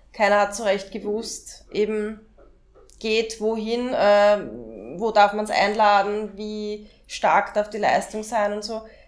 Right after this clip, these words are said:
Und ich glaub, da haben die Airlines jetzt auch schon ein bisschen eben Erfahrung und deswegen glaub ich, dass es jetzt auch einfacher ist. Also ich hab jetzt die letzten Male weniger Probleme gehabt,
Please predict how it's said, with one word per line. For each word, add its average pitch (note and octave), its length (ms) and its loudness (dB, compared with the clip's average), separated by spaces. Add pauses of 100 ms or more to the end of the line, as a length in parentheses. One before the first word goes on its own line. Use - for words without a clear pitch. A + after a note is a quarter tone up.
(100)
Und G3+ 100 -4
ich G3+ 100 -8
glaub, - 280 0
da F#3+ 240 4
haben G3 140 -2
die G#3 100 -2
Airlines F#3+ 320 0
jetzt G#3+ 160 -8
auch - 160 -4
schon G#3+ 200 -8
ein G3+ 140 -14 (180)
bisschen G3+ 520 -6 (680)
eben G3+ 220 0
Erfahrung G#3 680 4 (880)
und G#3 560 -8
deswegen G#3+ 340 -4
glaub G3+ 300 2
ich, G3 80 -6
dass G3+ 140 -12
es G3+ 100 -10
jetzt G3 160 -8
auch F3+ 80 -10
einfacher F3+ 440 -10
ist. - 340 -16 (520)
Also A3+ 160 -4
ich A3+ 80 0
hab A3+ 100 4
jetzt A3 180 -2
die G#3+ 40 -6
letzten A3 560 -4
Male G3+ 320 4
weniger F#3+ 280 -6
Probleme F#3 440 -10
gehabt, - 460 -12